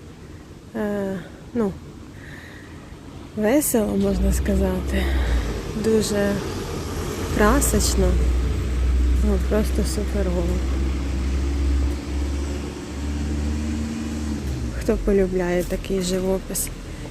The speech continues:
напишіть в коментарях. Якщо б це діти б малювали, я б дуже здивувалась.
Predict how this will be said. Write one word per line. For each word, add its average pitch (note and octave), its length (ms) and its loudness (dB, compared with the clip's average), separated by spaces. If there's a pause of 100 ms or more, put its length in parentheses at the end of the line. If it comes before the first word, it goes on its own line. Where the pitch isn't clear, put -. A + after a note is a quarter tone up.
(120)
напишіть G3 540 0
в - 60 2
коментарях. G3+ 640 2 (3000)
Якщо C4 340 8
б A#3 40 4 (720)
це A#3+ 140 10
діти B3+ 380 6
б - 20 6 (100)
малювали, G#3 540 2
я G#3+ 120 2
б G#3 100 0
дуже A#3+ 240 2
здивувалась. G3+ 840 4